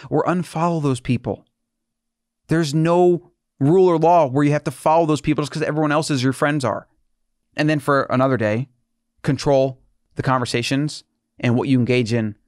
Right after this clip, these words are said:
with your peer group. And if you have a group of coworkers you go to lunch with every day and they gossip and eat junk food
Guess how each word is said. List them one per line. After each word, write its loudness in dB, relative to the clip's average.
with -4
your -2
peer 0
group. -12
And -2
if -4
you 2
have 0
a -10
group -2
of -12
coworkers -2
you -4
go -2
to -2
lunch -2
with -4
every -2
day 0
and -2
they 0
gossip -2
and -4
eat -4
junk -2
food 0